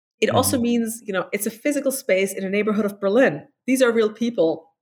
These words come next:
Speaker 1: These are the people building these applications. So it's also a place where we take responsibility, we show face, we're like, "We're these people behind these companies, we're these people building it."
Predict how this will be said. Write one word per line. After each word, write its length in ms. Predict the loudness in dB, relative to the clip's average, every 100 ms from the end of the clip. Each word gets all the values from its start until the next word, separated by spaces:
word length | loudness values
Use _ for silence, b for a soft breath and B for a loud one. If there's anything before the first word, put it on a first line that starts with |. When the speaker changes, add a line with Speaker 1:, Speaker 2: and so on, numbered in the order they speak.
| _ _ _ _ _ _ _
Speaker 1:
These 180 | 0 2
are 80 | 2
the 80 | 2
people 300 | -2 -8 -4
building 260 | -2 -2
these 140 | -2 -2
applications. 680 | -4 -6 -6 -4 -6 -6
So 80 | -4
it's 140 | -6 0
also 340 | 0 0 -4
a 80 | -4
place 300 | -4 -4 -6
where 100 | -10
we 80 | -10
take 320 | 2 2 2
responsibility, 760 | -2 -2 -2 -4 -4 -2 -4
we 100 | -8
show 200 | -6 -6
face, 400 | -2 0 2 0
we're 60 | -2
like, 160 | -4 b b b _ _ 2
"We're 160 | 6
these 200 | 6 6
people 240 | 2 0 2
behind 320 | 2 2 -2
these 120 | -4
companies, 560 | -4 -2 -2 0 0 2
we're 140 | 2
these 180 | 2 0
people 280 | -4 -4 -4
building 340 | -2 -2 0
it." 220 | -2 -4